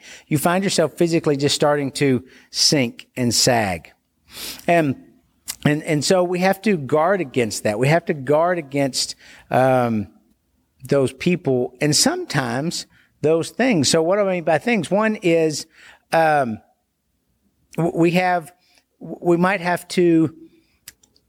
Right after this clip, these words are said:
w-, how many times do we look on social media? And so often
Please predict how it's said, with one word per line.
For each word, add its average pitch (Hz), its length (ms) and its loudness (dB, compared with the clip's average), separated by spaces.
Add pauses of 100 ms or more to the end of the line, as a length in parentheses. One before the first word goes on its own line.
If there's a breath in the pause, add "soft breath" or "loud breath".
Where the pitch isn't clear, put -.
(320)
w-, - 180 -6
how 208 160 2
many 277 160 0
times 202 240 -2
do 170 80 0
we 160 60 2
look 151 160 0
on 135 80 -2
social 123 320 -2
media? 113 280 0
And 147 220 0
so 185 160 2
often 170 400 -2